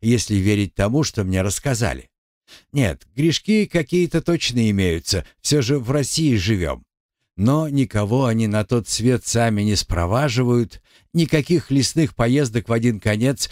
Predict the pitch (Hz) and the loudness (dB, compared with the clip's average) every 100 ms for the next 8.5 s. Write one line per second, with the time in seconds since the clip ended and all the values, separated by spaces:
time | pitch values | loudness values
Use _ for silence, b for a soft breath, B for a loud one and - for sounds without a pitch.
0 | B - 160 147 135 - 165 - 147 135 | B -2 0 2 0 2 -2 0 -4 -2
1 | - 135 135 139 131 113 92 120 117 - | 2 2 4 2 2 0 2 0 0 2
2 | 110 90 82 107 151 135 131 117 B 117 | 2 2 2 2 2 2 0 0 B -4
3 | 110 - 127 120 - 131 - 117 110 113 | -2 0 2 2 2 0 2 2 2 2
4 | 113 - 123 98 110 101 110 98 113 110 | 2 0 -2 0 0 2 2 2 0 0
5 | 107 113 113 110 - b _ _ 196 196 | 0 0 0 -2 -4 b _ _ -2 2
6 | 170 170 151 110 - 76 65 - _ _ | 2 2 0 -2 -2 -4 -6 -16 _ _
7 | _ _ _ _ _ _ 76 69 95 127 | _ _ _ _ _ _ -12 -4 -2 0
8 | 170 135 71 80 71 | 0 0 -2 -8 -10